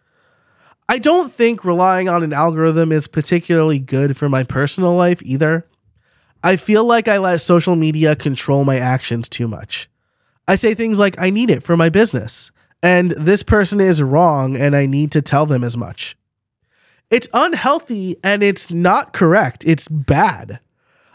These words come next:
I know that now, after many hours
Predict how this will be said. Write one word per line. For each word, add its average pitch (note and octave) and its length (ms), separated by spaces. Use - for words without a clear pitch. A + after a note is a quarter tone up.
I C4 240
know A3+ 260
that D3+ 300
now, B2+ 400
after F#3+ 400
many G#3 540
hours F3 720